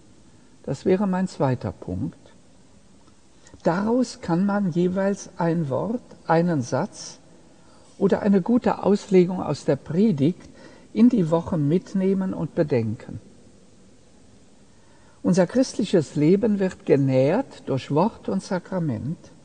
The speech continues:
Wir leben vom Wort. Wir leben vom Brot. Wenn wir wortlos werden,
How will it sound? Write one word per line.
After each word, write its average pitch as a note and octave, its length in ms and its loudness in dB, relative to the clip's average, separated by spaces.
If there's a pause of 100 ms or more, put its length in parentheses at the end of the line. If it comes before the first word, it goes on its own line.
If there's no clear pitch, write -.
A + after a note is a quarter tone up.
(640)
Wir D#3+ 100 6
leben G3+ 360 4
vom F#3 280 -2
Wort. - 420 -4 (1080)
Wir D#3 120 6
leben G#3 360 4
vom F#3+ 240 -2
Brot. A#2 500 -6 (1300)
Wenn E3 200 2
wir D#3+ 240 6
wortlos B2+ 720 -2
werden, F3 500 4